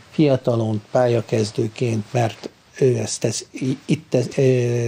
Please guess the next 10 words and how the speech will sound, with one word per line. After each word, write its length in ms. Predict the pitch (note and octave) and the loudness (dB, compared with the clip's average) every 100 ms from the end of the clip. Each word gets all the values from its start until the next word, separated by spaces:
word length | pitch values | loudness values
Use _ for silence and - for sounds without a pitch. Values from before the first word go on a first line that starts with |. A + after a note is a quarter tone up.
| A#2 | -2
tette 360 | B2 - - A#2+ | -4 -2 -4 -4
le 80 | |
a 120 | A#2 A2+ | -4 -4
voksát 480 | A#2 - F#3 F3 - | -4 0 2 0 -2
nálunk, 520 | A2+ A#2 D3+ F3 E3 - - - - - - | -6 0 2 2 0 -12 -18 -14 -14 -14 -6
ö, 240 | - C#3+ C3+ C3+ - _ | 0 2 2 0 -14 _
akkor 580 | G#3+ G#3+ - D3 D3+ E3 - | -4 -2 0 2 2 0 -6
mekkora 600 | - D#3 F3 - C#3+ B2 | 0 2 2 0 2 2
bért 360 | A2+ B2+ A#2 - | 4 2 2 2
adok 440 | C#3+ D3+ D#3 D#3 | 2 4 2 2